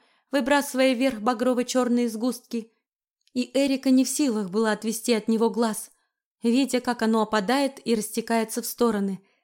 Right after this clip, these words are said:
слизывая мост, заставу и дорогу, и катится алой волной прямо по воде вдоль берега, опаляя деревья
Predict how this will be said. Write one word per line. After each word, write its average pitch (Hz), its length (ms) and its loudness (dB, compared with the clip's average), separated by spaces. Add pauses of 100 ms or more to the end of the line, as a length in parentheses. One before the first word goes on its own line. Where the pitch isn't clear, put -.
(180)
слизывая 214 600 0
мост, 254 420 -2 (380)
заставу 240 840 -2 (300)
и 254 100 0
дорогу, 240 420 2 (760)
и 240 100 0
катится 214 680 -4 (220)
алой 226 280 2
волной 220 420 2
прямо 233 380 0
по 220 120 -6
воде 226 320 0
вдоль 208 260 0
берега, 202 500 -4 (460)
опаляя 214 440 -6
деревья 214 500 -2